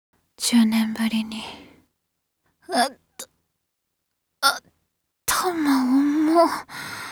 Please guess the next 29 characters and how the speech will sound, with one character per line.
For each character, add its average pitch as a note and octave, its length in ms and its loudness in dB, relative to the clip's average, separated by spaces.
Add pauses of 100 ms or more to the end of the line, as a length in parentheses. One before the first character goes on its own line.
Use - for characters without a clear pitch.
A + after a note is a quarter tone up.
(1200)
あ B3+ 480 2
ー、 B3 80 -4
飲 B3+ 140 2
み C#4+ 100 0
す - 160 -4
ぎ D#4+ 120 -4
た E4 140 0
か D4+ 120 -2
な。 C4+ 680 4 (1400)
あ、 B3+ 140 4
ね B3+ 400 10
え、 A#3 120 2
私、 B3 840 0 (840)
ど C4 240 4
れ C#4+ 140 2
く D#4 200 0
ら D#4 140 6
い D4+ 40 6
寝 D4+ 140 4
て D4+ 180 0
た？ - 160 -2 (1800)
あ、 G#3+ 440 2 (100)
て A#3 160 -2
か、 - 440 -8 (600)
久 - 380 -4
し - 160 0
ぶ C#4+ 160 4
り D4 120 6
ね。 D4+ 460 6